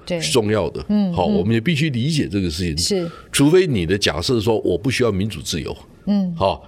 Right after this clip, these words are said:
Speaker 2: 如果你是不需要民主自由，那是另外一件事情。
Speaker 1: 所以社长，你说的三十年其实打混仗，他没有留下什么东西的原因，是因为有没有可能是我们根本没有这样的讨论跟思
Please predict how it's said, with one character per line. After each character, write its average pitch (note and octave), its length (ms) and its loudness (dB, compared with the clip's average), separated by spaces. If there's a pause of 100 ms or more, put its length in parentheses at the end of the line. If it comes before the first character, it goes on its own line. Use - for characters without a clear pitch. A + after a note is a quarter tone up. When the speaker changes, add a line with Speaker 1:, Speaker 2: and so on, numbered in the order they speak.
Speaker 2:
如 D#3+ 120 4
果 F#3 100 6
你 A#2 120 0
是 A2 120 0
不 D3+ 160 0
需 D#3 120 2
要 C3+ 100 6
民 A2+ 140 0
主 G2+ 120 0
自 F2 160 -2
由， D#2 120 0
那 F#2+ 100 2
是 G2+ 140 0
另 G2+ 120 0
外 F2+ 120 2
一 D#2+ 40 0
件 D#2+ 160 -2
事 D#2+ 140 -4
情。 - 160 -6
Speaker 1:
所 F4 100 0
以 E4 80 2
社 D4+ 160 0
长， F3 200 -2
你 D3 40 -2
说 G#3 160 -2
的 F#3+ 60 2
三 G3+ 220 0
十 F#3+ 160 0
年 D#3+ 200 0
其 E3+ 160 -2
实 E3+ 160 -2
打 D3 240 0
混 E3+ 320 0
仗， D3 300 -2
他 E3 160 -2
没 F3+ 160 4
有 D#3+ 160 0
留 D#3 220 2
下 E3+ 240 0
什 D#3 120 -6
么 C#3+ 100 -4
东 D#3 200 -2
西 E3 160 -4
的 D#3+ 100 -4
原 D#3 300 2
因， G#3 180 4
是 G#3 160 -2
因 G3 200 2
为 F#3+ 180 2 (400)
有 A#3 100 4
没 C4+ 60 4
有 G4+ 80 0
可 D#4+ 100 0
能 F3 160 0
是 A#3 120 0
我 G3 120 2
们 E3+ 140 0
根 B3 140 2
本 G3+ 80 2
没 F3+ 100 2
有 G#3+ 100 2
这 - 140 0
样 G#3+ 100 0
的 F3 100 0
讨 C#3+ 240 -4
论 F#3 200 0
跟 F#3 180 2
思 F#3+ 300 4